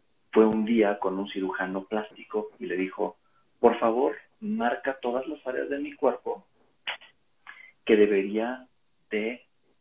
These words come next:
modificar para cumplir con los estándares de belleza que te piden a ti todos los días que operes". Y entonces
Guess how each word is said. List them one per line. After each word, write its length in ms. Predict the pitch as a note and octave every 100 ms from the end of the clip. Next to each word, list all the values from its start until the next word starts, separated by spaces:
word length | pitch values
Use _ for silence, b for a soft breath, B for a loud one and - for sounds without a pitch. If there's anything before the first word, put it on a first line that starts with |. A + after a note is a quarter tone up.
| _ -
modificar 960 | A2 G2+ G2 - - - - - - - - _ _ _ _ _ _ _ _ _
para 500 | A2+ G#2+ A#2 A#2+ - _
cumplir 400 | G3+ - - -
con 180 | C#3 B2
los 120 | A2 -
estándares 460 | F#2 F#2 G#2+ G#2+
de 60 | G2
belleza 480 | F#2 F#2 G2+ - A#2+
que 140 | -
te 120 | - -
piden 260 | - A2 A#2+
a 100 | G2+
ti 140 | G#2 -
todos 260 | A2 A#2+
los 160 | G#2 F#2
días 200 | A2 A#2+ -
que 80 | C#3
operes". 360 | - G3+ - - - _ _ _ _ _ _ _ _ -
Y 100 | G#2
entonces 380 | G2 A2+ B2